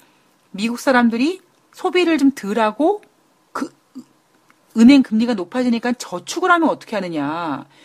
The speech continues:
그럼 수출이 높은 비중, 미국을 상대로 미국 국민들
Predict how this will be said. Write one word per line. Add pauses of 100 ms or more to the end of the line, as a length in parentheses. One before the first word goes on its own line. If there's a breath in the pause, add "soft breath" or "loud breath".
(140 soft breath)
그럼
수출이
높은
비중,
미국을
상대로
미국
국민들